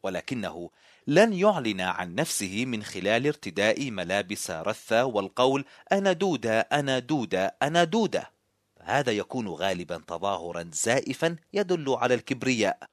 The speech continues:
وهذا يشبه ما جاء في رسالة كولوسي الأصحاح الثاني والعدد الثامن عشر، لأنه يظهر أن تواضعك هو تواضع زائف، ولكن لا،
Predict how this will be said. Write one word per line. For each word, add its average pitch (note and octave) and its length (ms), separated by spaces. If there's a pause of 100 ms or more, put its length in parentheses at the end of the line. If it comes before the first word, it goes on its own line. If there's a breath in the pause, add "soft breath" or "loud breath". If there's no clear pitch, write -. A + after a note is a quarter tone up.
(320)
وهذا D#3+ 400
يشبه F3 500
ما A#2 160
جاء A#2 360
في A2+ 200
رسالة G2+ 460 (160)
كولوسي A#2+ 540
الأصحاح - 640
الثاني A#2 400
والعدد E2+ 500
الثامن F2+ 420
عشر، B2 400 (500 soft breath)
لأنه D#3 560 (360)
يظهر B2 720
أن C3 280
تواضعك G2+ 1040 (180)
هو B2 300
تواضع G2 640
زائف، - 580 (200)
ولكن F#3+ 440
لا، G2+ 240